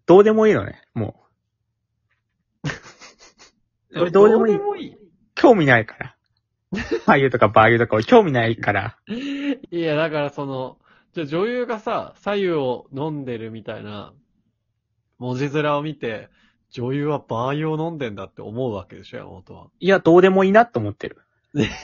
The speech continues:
Speaker 1: それを聞いて、バーユ飲んでるって聞いたとしても、左右飲んでる時でも、ああ、どうでもいいなって思うから、もう俺はもう興味ない情報入れないタイプだから、別にね、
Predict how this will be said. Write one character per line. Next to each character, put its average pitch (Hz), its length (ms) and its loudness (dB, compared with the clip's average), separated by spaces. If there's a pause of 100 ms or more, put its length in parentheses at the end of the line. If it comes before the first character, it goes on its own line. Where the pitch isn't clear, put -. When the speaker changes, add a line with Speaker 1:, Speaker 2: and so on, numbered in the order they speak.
(680)
Speaker 1:
そ 185 200 4
れ 185 60 6
を 190 120 4
聞 196 140 -2
い 196 80 -4
て、 214 320 4
バ 143 240 6
ー 160 60 -2
ユ 170 60 -2
飲 180 80 0
ん 170 60 -2
で 170 80 6
る 190 60 10
っ 202 40 2
て 143 200 -6
聞 139 80 -2
い 131 40 0
た 139 60 -2
と 139 60 2
し 135 80 -4
て 190 80 4
も、 165 60 -2
左 180 100 2
右 175 100 2
飲 156 60 -4
ん - 20 -4
で 165 60 4
る 165 80 0
時 147 140 -2
で 143 60 0
も、 135 160 2
あ 147 40 8
あ、 135 60 4
ど 127 100 4
う 131 40 4
で 147 60 4
も 156 140 2
い - 20 2
い 170 40 0
な 185 120 6
っ 196 80 -8
て - 80 -4
思 117 140 0
う - 20 -8
か 120 120 2
ら、 147 200 4 (880)
も 202 160 2
う 156 40 6
俺 220 160 8
は 240 100 8
も 214 220 0
う - 60 -8
興 - 140 0
味 240 80 2
な 165 80 4
い 120 60 2
情 117 80 0
報 135 60 -2
入 123 60 2
れ 175 100 6
な 214 120 6
い 208 60 0
タ 214 100 4
イ 196 60 4
プ 139 80 -2
だ 107 100 0
か - 100 -12
ら、 104 160 -4 (240)
別 202 220 2
に 214 80 0
ね、 240 220 -2